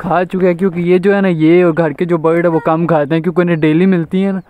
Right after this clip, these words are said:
तो इस तरह शौक़ से नहीं खाते। कभी कभी डालो तो बहुत शौक़ से खाते हैं। ठीक, माशाल्लाह से ही इन्हें भी डाला है। बाकी जो ब-, और इनके काम चेक करो, आज दोनों खोले हुए हैं ये, और इसमें ये पालक अभी भी काफ़ी ज़्यादा पड़ी हुई है, डालनी है बाकियों को।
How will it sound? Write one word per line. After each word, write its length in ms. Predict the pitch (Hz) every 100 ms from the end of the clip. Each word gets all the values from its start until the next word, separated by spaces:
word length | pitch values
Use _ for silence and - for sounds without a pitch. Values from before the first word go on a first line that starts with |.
| - - -
तो 60 |
इस 100 | 180
तरह 120 | 185 180
शौक़ 260 | - 165
से 100 | -
नहीं 120 | 185 175
खाते। 280 | 156 139
कभी 220 | 151 165 170
कभी 220 | 185 175
डालो 280 | 165 160 175
तो 100 | 180
बहुत 220 | 165 175
शौक़ 220 | 165 165 147
से 140 | 175
खाते 320 | 160 147 -
हैं। 100 | 151 147 _ _ _ - - - - - -
ठीक, 100 | 165
माशाल्लाह 520 | 165 160 156 175 170 165
से 120 | 165
ही 160 | 170 139 - - 170
इन्हें 200 | 175 190
भी 80 | 202
डाला 320 | 175 165 180
है। 60 | 175
बाकी 300 | 165 151 170
जो 220 | 175 170
ब-, 200 | 160 160 131 - - - _ - - 160
और 100 | 160
इनके 240 | 170 185
काम 280 | 175 165 170
चेक 180 | 170 170
करो, 200 | 175 175
आज 100 | 165
दोनों 300 | 156 165 180
खोले 300 | 175 170 170
हुए 200 | 180 185
हैं 80 | 175
ये, 200 | 160 170
और 160 | 156 151
इसमें 240 | - 165
ये 100 | 165
पालक 320 | 156 156 156
अभी 180 | 156 156
भी 120 | 160
काफ़ी 280 | 170 156 143
ज़्यादा 240 | 151 147 147
पड़ी 220 | 151 147
हुई 140 | 151
है, 80 | 147
डालनी 400 | 147 143 143 156
है 60 | 156
बाकियों 380 | 147 131 147
को। 100 | 147